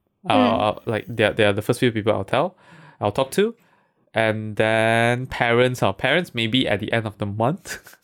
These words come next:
Speaker 1: <laughs>
Speaker 2: <laughs>
Speaker 1: Uh, or, or, or, or if, if that happens to be close to the end of the month, maybe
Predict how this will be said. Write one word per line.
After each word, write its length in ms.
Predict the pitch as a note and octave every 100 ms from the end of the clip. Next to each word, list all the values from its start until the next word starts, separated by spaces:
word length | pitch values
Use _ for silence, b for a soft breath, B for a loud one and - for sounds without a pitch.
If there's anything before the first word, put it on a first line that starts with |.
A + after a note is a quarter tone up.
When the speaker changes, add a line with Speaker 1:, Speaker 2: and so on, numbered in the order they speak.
| -
Speaker 1:
<laughs> 0 |
Speaker 2:
<laughs> 1040 | C#4 F4 G4+ E4 C#4+ B3 A#3+ A#3 A#3 A3+
Speaker 1:
Uh, 500 | B2+ A#2 A2+ A2 A2 -
or, 200 | D3 C3+
or, 200 | C#3 C3+
or, 280 | C3+ C3 C3+ -
or 140 | C#3
if, 200 | D3 - _ B2+ A#2 -
if 140 | D3+ A#2+
that 180 | A3+ -
happens 340 | D#3 D#3+ -
to 120 | A#2
be 100 | G#2
close 300 | G2+ - C3+ -
to 60 |
the 80 | A#2+
end 120 | A#2
of 100 | A2+
the 80 | A2
month, 200 | G#2+ A#2+
maybe 340 | A#2 A2 A#2